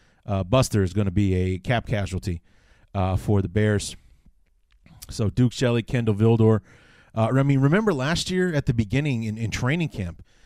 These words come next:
everyone was talking about how good Duke Shelley was doing and how well he was playing, and,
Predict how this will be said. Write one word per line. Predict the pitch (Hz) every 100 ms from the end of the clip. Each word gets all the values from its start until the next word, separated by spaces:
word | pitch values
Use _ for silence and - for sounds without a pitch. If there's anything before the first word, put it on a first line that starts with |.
| _ -
everyone | 107 135 131
was | -
talking | 147 135
about | 123
how | 127
good | 107 90 117 143
Duke | 113 104
Shelley | - 110 101
was | 95
doing | 82 135 135 92
and | 90
how | 107
well | 95 98 117 120
he | 113
was | 110
playing, | - 117 127 120
and, | 104